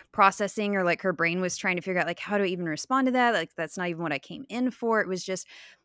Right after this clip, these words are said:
how things were presented. I was cringing. I, I think I controlled my face on the outside. I'm not entirely sure. I mean, I was praying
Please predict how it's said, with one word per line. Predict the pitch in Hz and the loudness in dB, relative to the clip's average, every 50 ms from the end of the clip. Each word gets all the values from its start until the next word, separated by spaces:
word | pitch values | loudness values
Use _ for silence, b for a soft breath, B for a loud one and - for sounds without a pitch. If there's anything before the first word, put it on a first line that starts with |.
| B _ | B _
how | - - 233 240 254 | 2 6 6 6 6
things | - 302 285 240 | 4 0 0 0
were | 226 220 | -2 -6
presented. | 202 - 208 185 165 180 170 156 156 - - | -8 -4 -4 -4 -2 -2 -2 -2 -2 -2 -2
I | 185 | -2
was | 180 180 180 - | -2 -2 -4 -6
cringing. | - - 226 220 202 147 135 - - 185 180 _ _ _ _ _ _ - | -6 -4 -2 0 0 -2 -2 -6 -10 -12 -18 _ _ _ _ _ _ 2
I, | 175 175 - | 2 2 2
I | 202 | 2
think | - - - - - 233 247 277 294 - - | -2 -4 -8 -2 2 4 6 6 6 4 2
I | 233 247 | 0 0
controlled | 247 - 269 262 - 247 254 254 254 | 2 2 0 0 2 0 0 2 2
my | 254 254 | 0 -2
face | 226 - 254 247 247 226 - - | 0 0 0 0 -2 -2 -4 -4
on | 240 233 | -4 -4
the | 233 233 | -4 -2
outside. | 226 220 220 - - 226 226 220 | -4 -4 -4 -4 -2 0 0 0
I'm | - 185 180 175 | 0 0 -2 0
not | 170 165 170 175 - | 2 2 2 2 2
entirely | 214 202 - 190 196 190 196 190 196 202 | -2 -6 -4 0 2 2 2 2 0 -2
sure. | - - 214 202 196 - | -4 -2 0 0 4 6
I | 196 202 202 | 6 6 6
mean, | 214 202 175 - | 6 2 -2 0
I | - 185 196 233 | 2 2 4 4
was | 254 254 226 - | 4 2 -2 -2
praying | _ - - 196 185 196 196 185 180 180 170 - | _ -4 0 2 2 4 2 2 0 -2 -4 -6